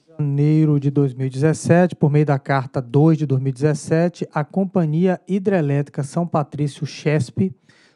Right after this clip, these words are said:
solicitou esclarecimento sobre a contratação de uso da rede e a forma de pagamento do transporte associado às cotas de Itaipu, tendo em vista que sua conexão se dá no barramento de sessenta e nove K V,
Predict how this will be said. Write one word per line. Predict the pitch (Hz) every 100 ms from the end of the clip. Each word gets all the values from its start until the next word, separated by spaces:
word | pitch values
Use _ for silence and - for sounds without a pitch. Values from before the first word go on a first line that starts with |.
| _
solicitou | - 185 151 - 202
esclarecimento | 196 208 190 190 202 156 147 160
sobre | - 160 151 147
a |
contratação | - 190 185 175 170 143 156 156
de | 147
uso | 151 156
da | 165 165
rede | 143 156 143 120 113
e | 151
a | 156
forma | 127 - 160 160 156
de | 151
pagamento | - 180 196 175 139 147 151 160
do | 147
transporte | 147 156 143 - 139 143 135 160 - _ _ _ -
associado | 131 175 - 160 147 160
às | -
cotas | - 143 147 139
de | 147
Itaipu, | - 165 165 - 127 113 - _ _ _
tendo | 175 180
em | 180
vista | 147 180 -
que | 185 170
sua | - - 214
conexão | 220 190 175 - - 156 156 165
se | -
dá | 170 147 151
no | 156
barramento | 156 151 165 143 151 147
de | 147
sessenta | 165 180
e |
nove | 151 165 165
K | 190
V, | 156 151 143